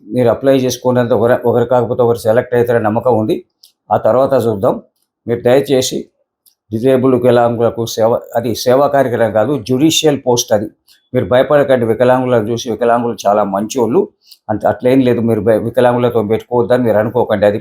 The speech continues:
పోస్ట్, ఆ పోస్ట్ ఏంటిది? న్యాయం జరగాలి, చట్టం ఇంప్లిమెంట్ చేసే పోస్ట్. చట్టాన్ని ఎవరైతే ఉల్లంఘిస్తారో వాళ్ళని ప్రశ్నించే పోస్ట్ అది. కాబట్టి వికలాంగులకు మీకు ఏ సంబంధం ఉండదు.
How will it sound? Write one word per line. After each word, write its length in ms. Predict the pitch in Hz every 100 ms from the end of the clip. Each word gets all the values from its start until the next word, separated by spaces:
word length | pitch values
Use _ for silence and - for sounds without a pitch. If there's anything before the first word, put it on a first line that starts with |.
| -
పోస్ట్, 240 | 143 156 - - - - 120
ఆ 80 | 120
పోస్ట్ 280 | 131 - 156
ఏంటిది? 560 | 156 151 156 160 160 _ _ _ -
న్యాయం 360 | 110 113 151
జరగాలి, 420 | 156 147 139 135 123
చట్టం 560 | - - 120 - 156
ఇంప్లిమెంట్ 480 | 151 135 147 143 139 123
చేసే 260 | 131 127
పోస్ట్. 360 | 117 110 107 - _ _ _ _ _
చట్టాన్ని 440 | 127 120 147 147 135
ఎవరైతే 380 | 135 139 139
ఉల్లంఘిస్తారో 720 | 127 135 139 135 - 143 208 - _ _ _ _ 110
వాళ్ళని 320 | 127 147 147
ప్రశ్నించే 500 | 135 123 - 156 143
పోస్ట్ 360 | 135 123 127 123
అది. 120 | 104
కాబట్టి 640 | - _ _ _ 135 139
వికలాంగులకు 640 | 120 131 139 147 147 147
మీకు 200 | 123 110
ఏ 80 | 123
సంబంధం 540 | 131 110 113 131 127 117
ఉండదు. 340 | 113 135 -